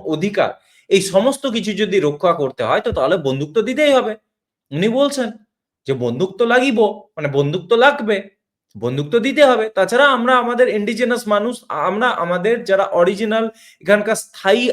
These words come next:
আদি বাসিন্দা, যারা আসল হিন্দু, তাদেরকে প্রোটেক্ট করব কিভাবে? তাদেরকে তো প্রোটেক্ট করতে হবে। তাদেরকে প্রোটেকশনের জন্য তো চব্বিশ ঘন্টা ওখানে পুলিশ দাঁড়িয়ে থাকতে পারে না। তাদের সময়ে অসময়ে তাদেরকে নিজেই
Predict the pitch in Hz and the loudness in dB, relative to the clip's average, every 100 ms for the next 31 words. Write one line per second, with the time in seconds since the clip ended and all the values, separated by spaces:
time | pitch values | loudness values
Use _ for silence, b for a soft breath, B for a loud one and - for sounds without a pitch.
0 | - 151 180 269 254 - 226 185 110 - | 0 -2 0 2 2 0 -4 -6 -8 -12
1 | _ - 143 170 135 139 233 240 156 202 | _ -2 0 0 -2 -4 0 0 0 0
2 | 247 233 175 B B 190 185 247 254 262 | 2 2 0 B B 0 0 0 -2 -2
3 | 254 262 - 277 247 285 302 277 190 107 | -2 -4 -2 -2 -2 -2 0 2 0 -4
4 | _ _ _ _ _ _ - 123 151 180 | _ _ _ _ _ _ -4 0 2 2
5 | 262 269 277 269 339 - 339 320 214 117 | 0 0 -2 -2 -4 -4 -4 0 0 0
6 | - _ _ _ _ _ _ - 143 147 | -8 _ _ _ _ _ _ -2 2 4
7 | 254 285 277 202 240 240 254 247 208 226 | 4 4 -2 0 0 -2 -2 -2 -2 -2
8 | 247 262 262 214 175 185 226 254 247 247 | -2 -2 0 -2 -2 -4 0 2 2 -2
9 | 247 240 277 269 277 262 254 240 147 110 | -4 -4 2 2 2 0 -4 0 0 0
10 | 104 - _ 143 147 247 - 190 185 226 | -6 -14 _ -2 0 -2 -4 -2 0 0
11 | 240 - - 196 220 240 220 190 202 240 | 0 -2 -4 -4 -2 -2 -2 -2 -4 -6
12 | 190 170 269 | -4 -2 -2